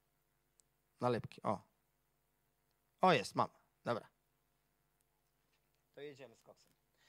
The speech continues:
Wczoraj wieczorem siadłem i pomyślałem, że to wszystko, co mówiłem,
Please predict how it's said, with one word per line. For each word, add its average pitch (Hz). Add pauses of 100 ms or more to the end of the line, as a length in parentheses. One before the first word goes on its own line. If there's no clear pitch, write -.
(680)
Wczoraj 254
wieczorem 220
siadłem 208 (840)
i 190
pomyślałem, 202
że 175
to -
wszystko, -
co 220
mówiłem, 190